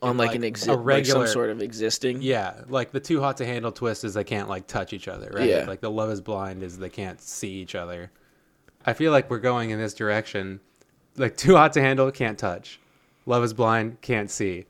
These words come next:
Speaker 2: I feel like we gotta go with another sense,
Speaker 1: Like,
Speaker 2: right?
Speaker 1: can't talk.
Speaker 2: Can't smell. <laughs> You just have to plug your nose the
Speaker 1: <laughs> That'd
Speaker 2: entire
Speaker 1: be
Speaker 2: time, and
Speaker 1: funny.
Speaker 2: then, and then at the end of the
Speaker 1: You
Speaker 2: show
Speaker 1: find out the girl just smells like
Speaker 2: <laughs>
Speaker 1: shit. It's a pig that rolls around in their own shit.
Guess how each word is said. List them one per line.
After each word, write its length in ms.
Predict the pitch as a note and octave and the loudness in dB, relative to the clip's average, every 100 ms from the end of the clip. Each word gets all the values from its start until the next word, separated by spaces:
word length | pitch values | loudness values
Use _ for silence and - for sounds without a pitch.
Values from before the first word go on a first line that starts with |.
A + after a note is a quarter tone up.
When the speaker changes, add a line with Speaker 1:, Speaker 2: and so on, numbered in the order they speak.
| _ _ | _ _
Speaker 2:
I 40 | - | -18
feel 140 | C3 | -14
like 40 | B2+ | -10
we 40 | C3 | -8
gotta 140 | A2+ | -8
go 160 | A2 A2 | -8 -8
with 120 | G#2 | -8
another 240 | G#2+ F#2+ | -12 -12
sense, 440 | F2 B2 A2 F2 A2 | -12 -12 -12 -12 -10
Speaker 1:
Like, 120 | G#2 | -6
Speaker 2:
right? 60 | C3+ | -2
Speaker 1:
can't 260 | C3 B2 | 0 -2
talk. 420 | A#2+ A2 A#2 - - | -2 0 0 -2 -8
Speaker 2:
Can't 320 | D#3 D3 - | -8 -8 -8
smell. 480 | - A#2 B2+ D3+ - | -8 -6 -6 -6 0
<laughs> 60 | E4 - C#4+ - D#4+ - F4 D4+ - - G#3 G3 | 2 4 4 4 0 -2 -10 -14 -14 -14 -10 -8
You 80 | - | -6
just 160 | - F#3+ | -2 -2
have 100 | E3 | -2
to 80 | D#3+ | -4
plug 320 | - B2 A#2+ | -6 -10 -10
your 80 | B2 | -8
nose 320 | E3 G#2 A2+ | -8 -8 -10
the 100 | B2+ | -12
Speaker 1:
<laughs> 20 | B2 | -6
That'd 120 | B2+ | -2
Speaker 2:
entire 220 | - C3 | 0 0
Speaker 1:
be 60 | C#3 | -2
Speaker 2:
time, 300 | C3+ C#3 C#3+ | -2 -2 -4
and 120 | C3 | -6
Speaker 1:
funny. 120 | B2 | -8
Speaker 2:
then, 80 | B2 - | -10 -10
and 80 | |
then 80 | B2+ | -10
at 60 | C3 | -8
the 120 | C3 | -8
end 160 | A2 A#2 | -8 -8
of 60 | |
the 60 | A#2+ A2+ | -8 -6
Speaker 1:
You 60 | |
Speaker 2:
show 140 | A#2+ A2+ | -4 0
Speaker 1:
find 140 | B2 | 0
out 100 | A#2+ | -2
the 80 | A#2 | -4
girl 200 | A2+ G#2+ | -4 -6
just 160 | G#2 - | -4 -4
smells 280 | A#2+ G#2+ A#2+ | -4 -4 -2
like 140 | A2+ | 0
Speaker 2:
<laughs> 0 | |
Speaker 1:
shit. 480 | F#4+ - A4 F4 E4+ G#4+ - - - D#4+ _ D4 D#4+ | -2 0 -2 0 0 -2 -6 -18 -18 -18 _ -10 0
It's 160 | C#3+ D#3 | 4 4
a 60 | |
pig 480 | - - B2+ A#2+ B2 C#3 | 2 0 2 2 0 0
that 180 | C3+ B2 | 0 4
rolls 400 | C3+ - G3 D3 | 6 10 10 8
around 260 | B2+ B2 | 2 2
in 80 | B2+ | 0
their 160 | B2+ B2 | 0 0
own 140 | B2 | 0
shit. 400 | B2+ - A2 A#2 | -4 -6 -4 -4